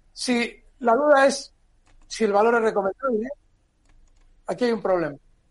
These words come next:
Depende de su disciplina a la hora de aplicar el stop. Hay valores en el mercado, por ejemplo, de Nueva York, Dow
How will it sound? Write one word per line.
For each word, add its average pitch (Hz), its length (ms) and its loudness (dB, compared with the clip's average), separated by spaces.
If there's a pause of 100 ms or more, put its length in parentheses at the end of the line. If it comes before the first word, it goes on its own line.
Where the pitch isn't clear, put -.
(300)
Depende 214 440 -2
de 214 80 2
su 202 140 -6
disciplina 226 640 -8
a 185 100 2
la 190 80 2
hora 202 100 2
de 190 80 4
aplicar 185 340 -2
el 180 140 -2
stop. 160 360 -10 (600)
Hay 208 100 0
valores 226 400 2
en 202 140 -4
el 185 80 -6
mercado, 196 520 -2
por 165 140 -10
ejemplo, 190 280 -4
de 170 100 -2
Nueva 160 200 0
York, 240 400 2
Dow 185 160 0